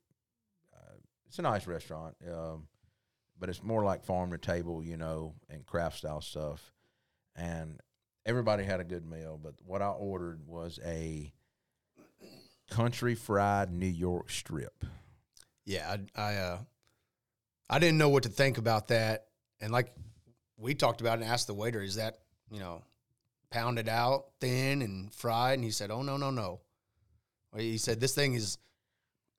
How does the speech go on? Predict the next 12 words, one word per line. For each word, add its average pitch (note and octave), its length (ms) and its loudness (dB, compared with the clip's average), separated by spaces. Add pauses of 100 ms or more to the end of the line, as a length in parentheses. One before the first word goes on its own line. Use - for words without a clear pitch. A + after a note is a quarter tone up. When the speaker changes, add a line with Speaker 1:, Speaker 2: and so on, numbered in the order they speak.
(140)
Speaker 2:
a F#2+ 60 -10
full-size D3 600 4
steak B2+ 460 2 (600)
cooked C3+ 240 -2
to A#2+ 60 0
medium C3 500 2
rare A#2+ 420 2 (440)
and F2+ 160 -10
flash G#2 340 0
fried." F2 380 -2
And F2+ 100 -6
I, A#2+ 120 0